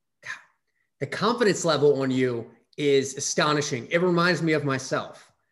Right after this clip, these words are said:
And it gets probably, it probably sometimes gets misconstrued as cockiness, but I believe it is just massive, massive confidence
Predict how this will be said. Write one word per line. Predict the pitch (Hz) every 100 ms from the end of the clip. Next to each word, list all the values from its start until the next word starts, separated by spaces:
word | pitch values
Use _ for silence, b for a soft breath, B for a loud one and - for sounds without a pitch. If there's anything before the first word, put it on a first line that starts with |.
| _ _ _ _ -
And | 165
it | 160
gets | 185 160
probably, | - - 196 214 190 190 175 165 143 - _ _ _ _ _ _ _ _ -
it | 165 156
probably | - 208 240 226 226
sometimes | - 185 170 165 147
gets | 160 - -
misconstrued | 151 156 156 - 147 - 156 143
as | 117
cockiness, | - 127 127 147 160 165 - - _ _ _ _ _ -
but | 127 151 139 131 - _ _ _ -
I | 143 175
believe | 175 170 156
it | 139
is | 135
just | - 135
massive, | 135 135 131 - 117 120
massive | 131 135 143 135 - -
confidence | - 131 131 135 131